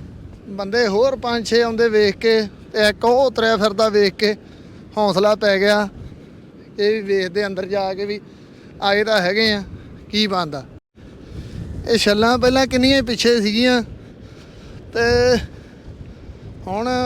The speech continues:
ਬਹੁਤ ਅੱਗੇ ਆਉਣ ਲੱਗ ਗਈਆਂ ਨਾ। ਆ ਵੇ, ਬਹੁਤ ਪਿੱਛੇ ਆ, ਜਿੱਦਾਂ, ਜਿੱਦਾਂ ਇਹਨਾਂ ਲਿਖ ਕੇ ਵੀ ਲਾਇਆ ਵਾ ਵੀ ਟਾਈਡ ਦਾ ਧਿਆਨ ਰੱਖੋ। ਵੇਖਦੇ ਇੱਥੇ ਕੀ ਆ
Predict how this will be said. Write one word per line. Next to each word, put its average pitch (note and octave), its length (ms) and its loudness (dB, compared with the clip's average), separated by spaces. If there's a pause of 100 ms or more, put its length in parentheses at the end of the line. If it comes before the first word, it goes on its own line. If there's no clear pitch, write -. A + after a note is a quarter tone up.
ਬਹੁਤ A#3 360 2
ਅੱਗੇ A#3 160 2
ਆਉਣ A#3 220 2
ਲੱਗ E3+ 180 2
ਗਈਆਂ E3+ 200 -6
ਨਾ। A3 160 0 (1300)
ਆ F#3 180 -4
ਵੇ, E3+ 140 -6 (1040)
ਬਹੁਤ G#3+ 300 2
ਪਿੱਛੇ A3+ 300 0
ਆ, A#3 60 0
ਜਿੱਦਾਂ, A3 320 0
ਜਿੱਦਾਂ G#3+ 180 -2
ਇਹਨਾਂ A3 180 -4
ਲਿਖ G3 220 -2
ਕੇ G#3+ 140 0
ਵੀ G#3+ 80 0
ਲਾਇਆ G3 280 2
ਵਾ F#3+ 160 0 (800)
ਵੀ G3+ 140 -8
ਟਾਈਡ G3 420 0
ਦਾ G#3 140 0
ਧਿਆਨ G3 300 -4
ਰੱਖੋ। D3+ 320 -10 (600)
ਵੇਖਦੇ F#3+ 360 0
ਇੱਥੇ G3 180 -2
ਕੀ F#3 280 -4
ਆ G3 140 2